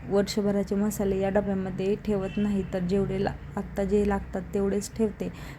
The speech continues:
वर्षभराच्या मसाल्यांसाठी वेगळे भरणे आहे, तर यामध्ये मी ठेवत नाही. कोणाला आवडत असेल तर तुम्ही ठेवू शकता. व आता,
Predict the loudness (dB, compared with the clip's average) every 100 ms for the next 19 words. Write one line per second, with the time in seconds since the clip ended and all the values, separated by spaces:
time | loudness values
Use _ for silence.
0 | -6 -4 0 2 4 2 0 0 0 0
1 | -2 -2 -2 -2 0 2 2 0 0 2
2 | 2 2 2 0 0 -2 -6 -6 -14 -12
3 | -4 0 2 2 2 2 2 0 -2 0
4 | 0 0 0 0 -2 -2 0 0 0 2
5 | 0 -2 -2 -2 -2 -4 -2 -2 -2 -4
6 | -4 -2 -2 -6 -8 -6 -8 -8 -14 -18
7 | -16 -2 2 2 2 -2